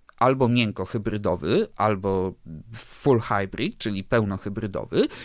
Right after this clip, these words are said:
czyli silnik spalinowy rzeczywiście nie pracujący w cyklu ciągłym, wyłączający się pod światłami, y, wyłączający się w momencie, w którym w pełnej hybrydzie napęd przejmuje silnik elektryczny,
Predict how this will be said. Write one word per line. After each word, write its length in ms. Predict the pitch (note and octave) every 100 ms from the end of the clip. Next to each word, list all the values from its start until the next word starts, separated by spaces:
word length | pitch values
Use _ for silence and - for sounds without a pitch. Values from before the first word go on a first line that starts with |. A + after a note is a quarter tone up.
| -
czyli 240 | - B2 G#2+
silnik 340 | C#3+ G3 D4+
spalinowy 520 | - E3 C3 C3+ F3+
rzeczywiście 840 | C3 C3+ - A#2+ C#3 - - -
nie 140 | G3+ G3
pracujący 600 | D3+ C3 B2 A#2+ D#3+ E3
w 80 | - - -
cyklu 380 | - F#3 - E3
ciągłym, 640 | - C#3+ A2+ F#2+ F#2+ F2+ - - -
wyłączający 1000 | B2 D#3+ E3 D#3 D3 B2+ B2+ A2 -
się 220 | D2 - - - - -
pod 200 | - G2
światłami, 920 | - F2 - - F2+ F2+ F2+ F2+ F2+ F#2 - - - F#2+ F2+ F#2+
y, 40 |
wyłączający 800 | F#2 A#2 A#2+ A#2+ G#2+ A2 G#2+ A2
się 140 | A2
w 60 | G#2
momencie, 480 | G#2 G2 F#2+ F#2+ G2
w 60 |
którym 320 | - G#2+ F#2+
w 100 | F#2+
pełnej 320 | - F#2 F#2 F#2
hybrydzie 500 | G#2 G2+ G2+ G2 F2+
napęd 380 | F#2 - F2+
przejmuje 480 | - F#2 F2+ F#2 F2+
silnik 400 | - G2 F#2 F2
elektryczny, 840 | E2 F#2 - - F#3 - - F#2